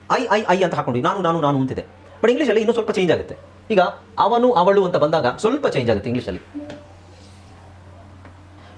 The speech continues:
ಅವನು, ಅವಳು. ಈಗ ನಾವು ಅಲ್ಲಿ ನಮಗೆ ಸಿಕ್ಕಿದ್ದು ಯಾವುದು?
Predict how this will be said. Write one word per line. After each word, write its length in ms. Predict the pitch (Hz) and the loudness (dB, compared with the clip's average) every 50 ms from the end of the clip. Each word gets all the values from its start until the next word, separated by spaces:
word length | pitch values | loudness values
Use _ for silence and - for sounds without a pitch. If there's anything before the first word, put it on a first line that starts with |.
| - | -4
ಅವನು, 260 | - 143 147 - 214 214 | -2 0 0 0 0 0
ಅವಳು. 340 | - 143 143 131 131 131 - - - - - - - - - - - - - - - - - - - - - - - - - - - - | 0 2 2 2 0 -2 -4 -8 -14 -20 -20 -20 -20 -20 -20 -20 -20 -20 -20 -20 -20 -20 -20 -20 -20 -20 -20 -20 -20 -20 -20 -20 -4 2
ಈಗ 80 | 196 208 | 2 4
ನಾವು 260 | 208 208 214 220 226 | 4 4 2 0 0
ಅಲ್ಲಿ 240 | - 190 208 226 233 | 0 0 0 0 0
ನಮಗೆ 140 | 208 214 202 | 0 -2 -2
ಸಿಕ್ಕಿದ್ದು 240 | 208 196 214 202 202 | -2 -2 0 2 2
ಯಾವುದು? 380 | 190 190 226 - - - - | 2 2 0 -2 -4 -8 -16